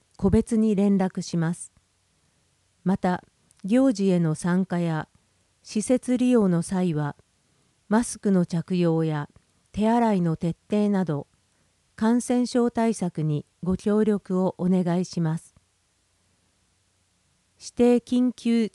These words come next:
避難場所の指定解除。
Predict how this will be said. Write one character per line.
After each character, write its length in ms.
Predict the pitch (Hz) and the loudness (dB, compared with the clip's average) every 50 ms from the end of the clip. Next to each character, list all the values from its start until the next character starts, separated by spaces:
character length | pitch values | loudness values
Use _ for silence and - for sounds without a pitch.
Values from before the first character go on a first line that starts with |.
| _ _ | _ _
避 200 | - - 208 208 | -2 0 2 2
難 240 | 220 214 226 226 | 4 4 2 2
場 120 | 214 214 214 | 2 0 0
所 200 | - - 196 196 | 0 0 0 2
の 240 | 196 185 180 - _ _ _ _ _ _ | 2 2 0 0 _ _ _ _ _ _
指 140 | - - - | -20 -8 -2
定 240 | - 240 226 214 208 | 2 2 2 2 0
解 300 | - - 214 208 208 175 | -2 -2 0 0 0 0
除。 240 | 135 147 139 - | -2 -4 -6 -8